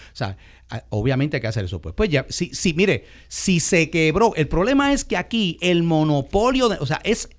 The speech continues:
Puerto Rico tiene el, el, la, la distinción, la distinción de haber quebrado un monopolio. O sea, ningún monopolio cri-, quiebra porque no hay competencia.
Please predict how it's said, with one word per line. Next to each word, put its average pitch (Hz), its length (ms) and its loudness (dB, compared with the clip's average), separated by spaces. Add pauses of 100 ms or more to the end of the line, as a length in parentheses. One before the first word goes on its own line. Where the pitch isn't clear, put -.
Puerto 165 260 2
Rico 208 380 0
tiene 233 560 -2
el, 147 260 -4
el, 120 400 -8
la, 113 460 -8 (580)
la 156 160 2
distinción, 151 880 0 (880)
la 143 180 2
distinción 135 880 0
de 127 100 2
haber 139 240 0
quebrado 269 340 6
un 170 80 6
monopolio. 117 680 0
O - 40 -16
sea, 135 180 -4 (140)
ningún 170 260 6
monopolio 285 520 4
cri-, 165 280 -2
quiebra 196 440 4
porque 185 200 2
no 165 80 2
hay 190 80 2
competencia. 269 920 0